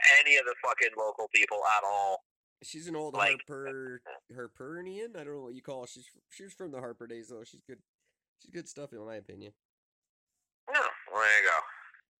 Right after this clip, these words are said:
Speaker 2: And, um,
Speaker 1: Yeah.
Speaker 2: yeah. What else did I want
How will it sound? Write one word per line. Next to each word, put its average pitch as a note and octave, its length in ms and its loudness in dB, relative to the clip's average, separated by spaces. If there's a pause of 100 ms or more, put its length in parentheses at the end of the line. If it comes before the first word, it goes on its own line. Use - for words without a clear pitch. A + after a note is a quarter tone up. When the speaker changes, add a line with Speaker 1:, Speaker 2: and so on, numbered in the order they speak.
(760)
Speaker 2:
And, A2+ 400 -10
um, A#2 380 -10 (560)
Speaker 1:
Yeah. B2 140 -12
Speaker 2:
yeah. C4+ 160 -10 (1700)
What G3+ 220 -10
else G#3 240 -10
did C3+ 160 -16
I E3 120 -8
want E3+ 280 -12